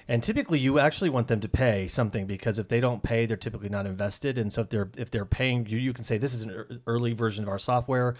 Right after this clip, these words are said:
We wanna make you a part of this program because we feel like you have the capacity and the understanding to, to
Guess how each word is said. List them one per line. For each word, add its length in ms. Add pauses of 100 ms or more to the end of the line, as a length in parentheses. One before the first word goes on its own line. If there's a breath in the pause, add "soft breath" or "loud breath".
(280 loud breath)
We 60
wanna 160
make 180
you 80
a 20
part 220
of 40
this 120
program 580 (320 loud breath)
because 200
we 80
feel 160
like 180
you 80
have 380
the 100
capacity 840
and 280
the 200
understanding 520
to, 140
to 260